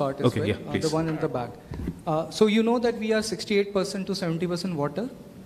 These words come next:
Speaker 1: You know which planet affects the water? It's a satellite technically, moon, right? You know high tide, low tide,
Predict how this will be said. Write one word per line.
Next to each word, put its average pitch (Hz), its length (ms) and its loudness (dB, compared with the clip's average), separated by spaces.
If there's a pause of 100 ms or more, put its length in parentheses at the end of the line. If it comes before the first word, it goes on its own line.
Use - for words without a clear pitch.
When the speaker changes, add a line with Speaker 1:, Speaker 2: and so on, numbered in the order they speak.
(140)
Speaker 1:
You 180 120 4
know 202 240 2
which 196 180 -2
planet 180 340 2
affects 175 280 -4
the 156 180 -2
water? 190 240 -4 (3250)
It's 175 120 -2
a 196 80 0
satellite 143 520 0
technically, 143 440 -8
moon, 220 200 6 (760)
right? 202 300 0
You 165 200 2
know 190 120 0
high 165 200 2
tide, 175 260 0
low 160 140 0
tide, 190 260 -4